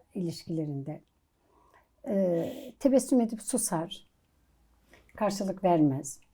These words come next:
arkasından da konuşmaz. Hiç ben mesela annemin birisinin arkasından konuştuğunu duymadım. Hiç. Bir dedikodu yapsın, o öyleydi, bu böyleydi, çekiştirsin, duymadım hiç.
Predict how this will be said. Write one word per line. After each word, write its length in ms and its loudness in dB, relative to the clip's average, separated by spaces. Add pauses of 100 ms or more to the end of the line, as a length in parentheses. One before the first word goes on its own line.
(140)
arkasından 580 2
da 100 -6
konuşmaz. 680 -10
Hiç 380 -2
ben 160 2
mesela 560 -2
annemin 580 2 (640)
birisinin 600 10
arkasından 600 2
konuştuğunu 520 -4
duymadım. 520 -12
Hiç. 380 4 (380)
Bir 60 -8
dedikodu 400 -2
yapsın, 380 -2
o 220 -2
öyleydi, 360 0
bu 140 -6
böyleydi, 400 -2
çekiştirsin, 840 -6
duymadım 560 6
hiç. 180 -8